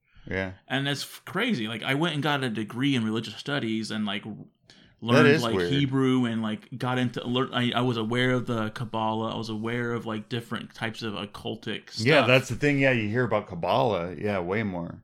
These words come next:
Speaker 2: Yeah, but I never heard about Hermetic philosophy. I never heard about the Kybalion until about a year ago, and I was just like, and what's interesting is one of the very first things,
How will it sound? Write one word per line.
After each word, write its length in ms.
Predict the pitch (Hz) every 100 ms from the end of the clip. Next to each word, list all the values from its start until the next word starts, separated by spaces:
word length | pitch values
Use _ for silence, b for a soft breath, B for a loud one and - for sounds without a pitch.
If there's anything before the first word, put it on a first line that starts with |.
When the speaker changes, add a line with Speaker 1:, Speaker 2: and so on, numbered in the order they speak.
| _
Speaker 2:
Yeah, 260 | 156 196
but 140 | 107 127
I 60 | 123
never 800 | 123 127 147 170 135 110 101 - _
heard 240 | - 160 117
about 320 | 101 101 -
Hermetic 560 | 104 101 104 123 135
philosophy. 720 | - - 143 135 135 139 135 139
I 80 | 113
never 280 | 107 110
heard 180 | 117 117
about 240 | 110 113 104
the 80 | 107
Kybalion 540 | - 107 101 90 82 - _ _ b b b b
until 520 | 113 104 110 104 101
about 180 | 101 101
a 60 | 101
year 280 | 104 120
ago, 340 | 104 101 98 98
and 80 | 101
I 100 | 104
was 200 | 104 101
just 200 | 104 -
like, 340 | 98 95 - - - - - - - - B B B
and 100 | 135
what's 140 | 139 -
interesting 440 | 175 165 151 135 120
is 200 | 110 104
one 180 | 113
of 60 | 143
the 100 | 123
very 220 | 104 120
first 300 | 123 123 110
things, 420 | - 120 110 -